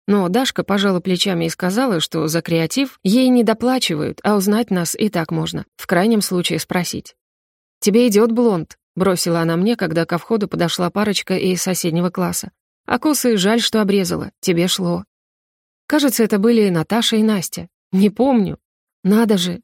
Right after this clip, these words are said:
пятнадцать лет прошло, а я с трудом вспомнила их имена. Мы как раз не общались, даже не здоровались в школе. Девчонки перевелись перед самым выпуском, классе в десятом, и сильно зазнавались, ходили вдвоём везде. Вот в этом случае бейджики всё-таки пригодились бы.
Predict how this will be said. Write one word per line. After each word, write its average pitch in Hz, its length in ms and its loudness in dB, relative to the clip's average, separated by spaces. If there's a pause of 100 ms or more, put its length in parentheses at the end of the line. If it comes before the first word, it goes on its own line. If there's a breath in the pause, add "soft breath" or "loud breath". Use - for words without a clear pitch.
пятнадцать 220 520 0
лет 226 320 0
прошло, 175 500 -2
а 220 100 2
я 233 200 4
с - 80 -6
трудом 220 340 2
вспомнила 226 480 0
их 190 400 0
имена. 190 400 0 (640)
Мы 220 140 2
как 220 160 0
раз 233 240 2
не 214 120 4
общались, 202 520 0
даже 180 260 0
не 180 120 2
здоровались 180 580 0
в - 80 -10
школе. 160 480 -4
Девчонки 214 440 0
перевелись 196 520 2
перед 185 240 0
самым 196 380 0
выпуском, 170 580 -4
классе 202 380 -2
в 180 80 -6
десятом, 180 520 -2 (120)
и 185 100 2
сильно 285 340 4
зазнавались, 220 760 0
ходили 240 380 4
вдвоём 220 440 2
везде. 160 420 -4 (280)
Вот 196 240 2
в 202 60 2
этом 262 240 2
случае 220 440 0
бейджики 190 460 2
всё-таки 185 420 -4
пригодились 180 640 0
бы. - 160 -10